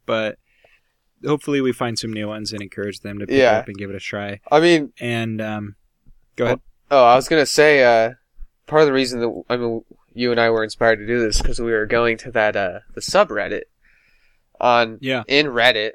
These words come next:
Speaker 2: about Morrowind, and, and the most common posts I saw were, "How do I get into this game? I've heard it's <laughs> really
Speaker 1: Mm-hmm.
Speaker 2: great," because it's such a different style of game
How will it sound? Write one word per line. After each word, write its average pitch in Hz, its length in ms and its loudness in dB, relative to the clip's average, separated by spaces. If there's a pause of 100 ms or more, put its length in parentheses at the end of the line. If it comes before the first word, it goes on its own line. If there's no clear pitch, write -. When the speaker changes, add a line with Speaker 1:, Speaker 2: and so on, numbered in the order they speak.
(100)
Speaker 2:
about 117 360 0
Morrowind, 107 440 -4
and, 107 200 -20
and 120 220 -8
the 123 80 -4
most 139 280 -2
common 160 400 -2
posts 151 340 0
I 117 100 2
saw 117 220 -2
were, 110 140 -2
"How 165 220 0
do 262 80 -2
I 240 120 2
get 139 240 4
into 139 220 -2
this 107 200 -8
game? 107 360 -6 (300)
I've 123 200 0
heard 160 220 2
it's - 180 -6
<laughs> 139 180 -8
really 143 220 4
Speaker 1:
Mm-hmm. 139 80 -6
Speaker 2:
great," 135 420 2 (720)
because 180 300 0
it's 175 140 2
such 202 260 2
a 196 100 4
different 147 720 0 (420)
style 139 520 2
of 120 160 -4
game 113 380 -2